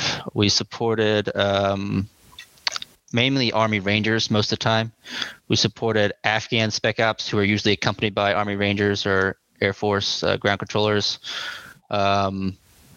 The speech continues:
gosh, a number, a number of people. You s-, I mean, it was really interesting to see the variety of, like, badass door kickers there were from <laughs> different countries,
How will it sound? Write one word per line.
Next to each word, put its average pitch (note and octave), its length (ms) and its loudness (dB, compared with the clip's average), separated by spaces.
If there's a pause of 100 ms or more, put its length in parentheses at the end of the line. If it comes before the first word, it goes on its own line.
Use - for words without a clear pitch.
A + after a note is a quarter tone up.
(960)
gosh, - 640 -2 (1040)
a A#2+ 40 0
number, C#3 400 0
a A2 120 -4
number B2+ 240 2
of F#2+ 100 0
people. F#2 360 0
You G#2 120 4
s-, - 180 -2 (420)
I A2+ 40 -6
mean, A#2+ 140 0
it C3 60 4
was - 240 -2 (120)
really C#3 260 0
interesting A2+ 460 0
to F#2 80 2
see F#2+ 520 2 (600)
the G#2 80 2
variety G#2+ 460 0
of, F#2+ 340 -4
like, F#2 220 -2
badass G2 420 0
door G2 180 0
kickers F#2+ 600 0
there F#2 200 0
were G2 360 0 (200)
from - 160 -4
<laughs> - 40 -8
different C#3 400 0
countries, G#2 560 0